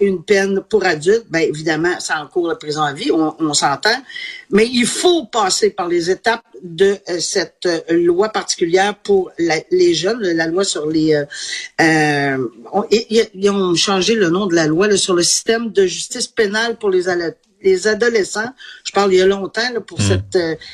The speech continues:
Speaker 1: cette notion-là. Alors, cette loi pour, euh, système de justice pour adolescents fait en sorte qu'on ouvre la porte pour, oui, un assuj-, assujettissement, mon Dieu que c'est pas facile à
Speaker 2: Mhm.
Speaker 1: dire, et ceci dit, euh,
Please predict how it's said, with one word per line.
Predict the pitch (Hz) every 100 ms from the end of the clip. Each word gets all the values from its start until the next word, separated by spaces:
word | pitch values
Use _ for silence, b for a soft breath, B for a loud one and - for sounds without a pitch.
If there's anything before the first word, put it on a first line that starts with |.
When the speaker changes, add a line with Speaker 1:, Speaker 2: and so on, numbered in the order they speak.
| B B
Speaker 1:
cette | - 170 -
notion-là. | 190 202 - 208 175 202 277 B B B
Alors, | 196 202
cette | - 349 359 -
loi | 247 240 285 285
pour, | 208 170
euh, | 170 165
système | - - - - 202 190
de | 180
justice | 165 - 214 202
pour | 185
adolescents | 170 170 160 160 208 233 B B B B -
fait | 262
en | 233
sorte | - 269 269 -
qu'on | 226 226 208 202
ouvre | 254 262
la | 214
porte | - 247 -
pour, | - 226 226 170
oui, | 190 269 220
un |
assuj-, | 190 196 214 175 170 - - -
assujettissement, | 220 - - 247 180 220 233 - 196 - 180 208
mon | 185
Dieu | 160
que | -
c'est | -
pas |
facile | 165 160 - 165
à | 135
Speaker 2:
Mhm. |
Speaker 1:
dire, | 190 247 269 B B _
et | 277 330
ceci | - 269 - 254
dit, | 202 233 330 440 _ _ B B B -
euh, | 208 208 202 202 196 196